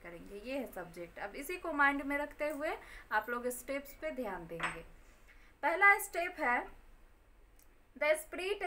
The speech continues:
star three from the spirit library and shrink into the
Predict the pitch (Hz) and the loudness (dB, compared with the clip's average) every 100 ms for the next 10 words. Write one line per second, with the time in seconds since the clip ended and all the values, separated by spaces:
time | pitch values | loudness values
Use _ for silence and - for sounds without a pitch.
0 | 392 - 311 320 - - 349 311 208 - | -4 4 10 10 8 2 -6 -4 -6 -10
1 | - _ _ - 277 277 294 302 - 277 | -20 _ _ -12 -6 0 2 0 -4 -8
2 | 320 - 311 277 262 247 285 285 311 330 | -8 -2 6 8 8 2 0 0 -4 -6
3 | - 240 247 269 - 320 302 359 392 - | 4 6 6 0 -4 0 2 2 -2 -2
4 | 277 277 302 262 | -2 -2 -4 0